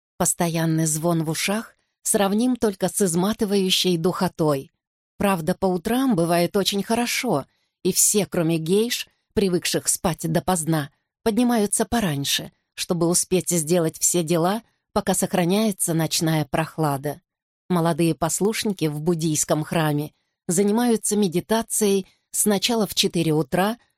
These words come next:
потом в шесть и, наконец, в девять. Днём они из-за жары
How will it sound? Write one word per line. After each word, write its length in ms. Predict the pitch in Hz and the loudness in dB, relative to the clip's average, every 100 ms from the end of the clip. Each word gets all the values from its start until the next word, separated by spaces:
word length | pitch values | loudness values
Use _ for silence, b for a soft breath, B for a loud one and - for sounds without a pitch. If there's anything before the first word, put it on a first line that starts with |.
| _ | _
потом 340 | 180 - 160 151 | -4 -2 -2 -2
в 80 | |
шесть 580 | - - 180 226 - - b _ | -4 -2 0 0 -4 -8 b _
и, 80 | 247 | 0
наконец, 540 | 277 - 170 175 - | 0 2 0 0 0
в 140 | 165 156 | -4 -2
девять. 560 | 151 147 143 143 - - _ _ _ | 0 0 0 -4 -10 -14 _ _ _
Днём 540 | 190 170 214 240 262 269 | -4 0 2 2 -2 -4
они 340 | - 190 185 170 | -2 2 2 2
из-за 240 | 151 175 | 0 -2
жары 400 | 160 180 196 220 | 0 0 0 -4